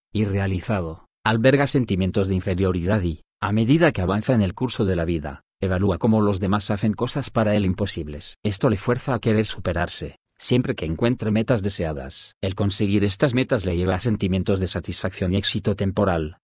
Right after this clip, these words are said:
que dan paso a nuevas insatisfacciones y sentimientos de inferioridad. Entonces se vuelve a reiniciar el ciclo que le lleva a desear alcanzar nuevos logros,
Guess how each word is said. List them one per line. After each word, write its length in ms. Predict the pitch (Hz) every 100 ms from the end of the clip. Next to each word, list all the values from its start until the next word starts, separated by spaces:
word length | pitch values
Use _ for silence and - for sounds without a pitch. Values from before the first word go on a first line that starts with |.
| _
que 120 | 110 101
dan 160 | 104
paso 320 | 101 107 -
a 20 | 92
nuevas 320 | 104 113 110
insatisfacciones 920 | 92 107 101 98 - 95 120 123 -
y 20 |
sentimientos 640 | 110 117 104 92 92 101 95
de 60 |
inferioridad. 640 | 92 104 92 80 82 78 - -
Entonces 480 | 98 120 127 139
se 100 | -
vuelve 300 | 95 98 95
a 40 | 92
reiniciar 540 | 92 92 90 104 101
el 80 | 92
ciclo 320 | - - 117
que 80 | 104
le 160 | 90 92
lleva 240 | 110 113
a 40 | 98
desear 320 | 104 117 110
alcanzar 520 | 95 98 98 - 101
nuevos 400 | 92 101 110 110
logros, 520 | 107 85 80 - -